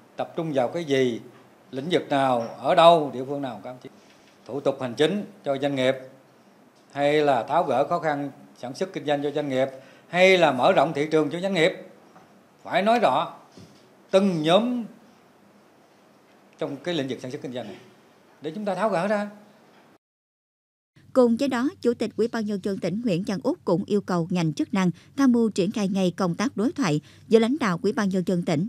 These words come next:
Speaker 2: với doanh nghiệp nhằm kịp thời tháo gỡ khó khăn cho doanh nghiệp, đồng thời hỗ trợ các huyện có nguồn thu dưới năm mươi phần trăm, tăng tốc thu kịp, thu đủ chỉ tiêu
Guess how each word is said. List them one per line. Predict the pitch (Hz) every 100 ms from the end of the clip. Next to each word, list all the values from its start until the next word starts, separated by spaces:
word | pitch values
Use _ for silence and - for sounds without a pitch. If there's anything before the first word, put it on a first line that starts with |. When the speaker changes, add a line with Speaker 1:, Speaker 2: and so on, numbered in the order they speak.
| -
Speaker 2:
với | 202 254
doanh | 226 185
nghiệp | 190 156 - -
nhằm | 226 233 220
kịp | 214 -
thời | 208
tháo | 185 226
gỡ | 320 190
khó | 180 262
khăn | 285 226 190
cho | 190 180
doanh | 180
nghiệp, | 185 156 - -
đồng | - 240
thời | 220 233 214
hỗ | - 240
trợ | 240 175
các | 339 -
huyện | 202 160
có | 170 277 339
nguồn | 196 160
thu | 220 202 175
dưới | 196 233 349
năm | 247
mươi | 208 190
phần | 160
trăm, | 202 185 170 -
tăng | - 233
tốc | 220 370
thu | - 208 -
kịp, | 175 -
thu | 233
đủ | 208 160 190
chỉ | 190
tiêu | 190 202 190